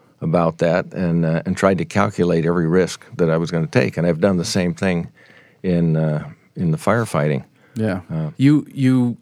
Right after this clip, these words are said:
Speaker 2: also built your own plane. Well, two of 'em.
Speaker 1: I did,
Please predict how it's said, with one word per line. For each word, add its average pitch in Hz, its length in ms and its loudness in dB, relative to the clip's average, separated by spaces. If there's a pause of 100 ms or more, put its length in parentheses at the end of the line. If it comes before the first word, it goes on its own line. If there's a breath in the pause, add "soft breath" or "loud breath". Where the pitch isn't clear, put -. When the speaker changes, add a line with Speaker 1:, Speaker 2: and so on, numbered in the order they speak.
Speaker 2:
also 160 400 2
built 123 480 0
your 113 180 0
own 113 300 4
plane. 90 600 -2 (120)
Well, 120 120 0
two 190 220 2
of 85 140 -2
'em. 82 160 -10 (120)
Speaker 1:
I 90 60 -2
did, 85 240 2